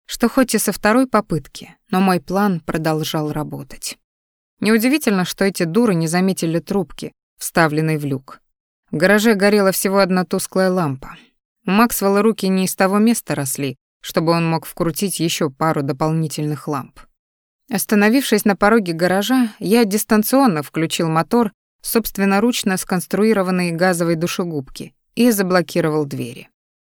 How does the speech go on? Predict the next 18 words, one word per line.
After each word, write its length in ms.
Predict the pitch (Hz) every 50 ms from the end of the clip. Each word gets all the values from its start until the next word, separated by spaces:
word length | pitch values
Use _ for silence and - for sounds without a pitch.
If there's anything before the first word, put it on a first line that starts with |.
| _ -
Даже 320 | - 175 214 240 240 247
если 300 | 214 226 254 247 - 214
бы 120 | 196 196 202
мои 240 | 202 202 202 196
жертвы 480 | 180 170 202 226 240 214 - - 143 139
в 80 | 131 -
какой-то 400 | - 156 143 - 226 226 - 175
момент 480 | 170 170 175 190 208 202 180 - - -
поняли, 480 | _ - 214 196 156 143 135 139 135 - _ _ _ _ _
что 200 | - - - 220
именно 460 | - - 220 214 185 165 156 156 147
происходит, 760 | 131 - 165 160 156 - - 247 247 196 151 135 - _ _ _ _ _ _ _ _ _ _ -
их 280 | - 277 294 - -
крики 380 | - - 254 269 269 233 - -
никто 420 | 196 190 190 180 - - 220 220
бы 140 | 190 175 175
не 140 | 170 165 156
расслышал. 640 | 156 147 - - - 165 165 156 139 - - -